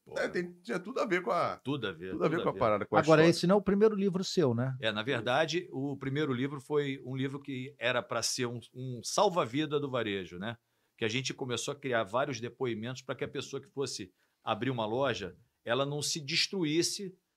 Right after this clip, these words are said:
Speaker 1: porque o que acontece no varejo, as, os primeiros três, quatro, cinco anos, mais de noventa por cento dos C N P Js simplesmente falem, acabam, se destroem. E a gente queria fazer um manual de sobrevivência no varejo, né? E começamos,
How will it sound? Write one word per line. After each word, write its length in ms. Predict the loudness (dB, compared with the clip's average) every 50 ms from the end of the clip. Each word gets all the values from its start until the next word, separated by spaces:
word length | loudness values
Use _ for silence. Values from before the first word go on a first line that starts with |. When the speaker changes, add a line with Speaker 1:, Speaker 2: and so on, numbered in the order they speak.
| _ _
Speaker 1:
porque 220 | -8 -4 -4 -4
o 60 | -4
que 80 | -4 -4
acontece 440 | -4 -4 -8 -6 -6 -6 -6 -6 -8
no 80 | -8
varejo, 360 | -6 -4 -4 -4 -4 -4 -4 -6
as, 180 | -6 -8 -12 -12
os 140 | -12 -12
primeiros 680 | -10 -8 -6 -4 -2 -2 0 0 -2 -2 -4 -6 -6 _
três, 260 | -6 -4 -4 -2 -4 -6
quatro, 320 | -4 -4 -4 -4 -4 -6
cinco 320 | -10 -10 -12 -10 -10 -8
anos, 320 | -8 -8 -8 -10 -12 -16 -20 _ -20 -20 _ _ _ _
mais 300 | -2 -2 0 0 0 -2
de 80 | -2
noventa 420 | -2 -4 -4 -4 -4 -6 -4 -6 -8
por 200 | -8 -8 -10 -10
cento 360 | -8 -8 -8 -8 -10 -10 -14 _
dos 160 | -12 -10 -10 -8
C 60 | -10
N 80 | -10
P 220 | -10 -8 -8 -8 -6
Js 480 | -6 -8 -8 -8 -10 -12 -12 -12 -14 _ _ _
simplesmente 520 | _ -18 -14 -10 -10 -8 -8 -8 -10 -12
falem, 340 | -12 -12 -14 -14 -14 -16 -20 _ _ _ _ _ _ _ _ _ _ _ _ _
acabam, 600 | -14 -14 -12 _ 0 0 0 0 -2 -8 -12 -14 _ _ _
se 160 | -12 -10 -8
destroem. 460 | -6 -6 -6 -6 -6 -8 -8 -8 -10 -14 -20 -20 _
E 80 | -2 0
a 40 | 0
gente 200 | 0 0 -2 -2
queria 180 | 0 0 0
fazer 280 | 0 0 -4 -2 0 0
um 100 | 0 0
manual 320 | 0 0 2 2 2 0
de 40 | 2
sobrevivência 600 | 0 0 0 2 0 0 0 0 -2 -2 -4 -6
no 80 | -6 -8
varejo, 360 | -8 -8 -8 -10 -12 -16 _ _ _ _ _ _ _ _ _ _ _ _
né? 240 | -2 -2 -2 -2 -8 _ _ _ _ _
E 80 | -8
começamos, 640 | -4 -2 0 0 0 0 0 -2 -2 -2 -2 -4 -6